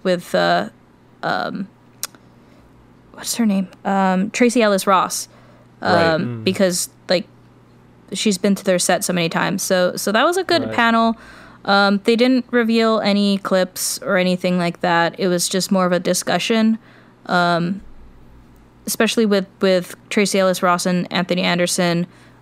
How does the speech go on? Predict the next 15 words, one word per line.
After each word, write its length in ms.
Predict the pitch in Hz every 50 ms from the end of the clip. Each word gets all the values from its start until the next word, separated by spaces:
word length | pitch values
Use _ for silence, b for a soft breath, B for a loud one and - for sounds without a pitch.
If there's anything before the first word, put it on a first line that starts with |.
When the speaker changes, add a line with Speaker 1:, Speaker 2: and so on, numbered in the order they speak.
| _ -
Speaker 1:
um, 240 | - 170 160 160 -
and 140 | - 190 190
the 60 | 185
creative 360 | 175 - 226 226 233 226 214
minds 440 | 202 190 175 175 175 170 170 175 -
of 100 | 175 -
each 420 | - - 190 180 - - - - -
of 160 | - 185 180 180
those 200 | 175 165 165 165
shows, 380 | - - 185 160 170 170 180
because 360 | - 202 175 - 190 180 180
they 200 | - 196 196 196
essentially 560 | 165 - - - - 262 302 - - 339 302 254
made, 400 | 226 208 208 214 214 214 202 - -
um, 580 | - 190 185 185 185 185 185 185 185 185 196